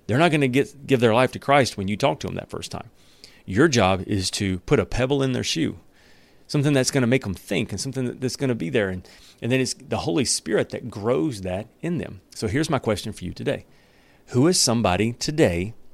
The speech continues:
that you need to put a pebble in their shoe? Who is someone that you've already been praying for them and you've already been,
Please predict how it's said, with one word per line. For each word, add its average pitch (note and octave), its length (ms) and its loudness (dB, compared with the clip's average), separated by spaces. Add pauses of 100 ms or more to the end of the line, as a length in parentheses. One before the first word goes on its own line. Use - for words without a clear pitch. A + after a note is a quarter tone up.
(220)
that G#2+ 120 0
you G#2 180 0
need A2+ 160 2
to G2+ 60 -6
put G#2+ 180 0
a F2+ 40 -2
pebble G#2 380 0
in F#2+ 100 0
their F#2 120 -4
shoe? - 240 -8 (720)
Who C3+ 160 4
is E3 100 4
someone C#3 400 4
that G#2 120 4
you've F2 180 -4
already A2 300 2
been D3+ 180 -2
praying C3 380 0
for C3+ 160 -2
them C3+ 200 2
and A2+ 80 2
you've G2+ 120 2
already B2+ 180 4
been, C3+ 200 4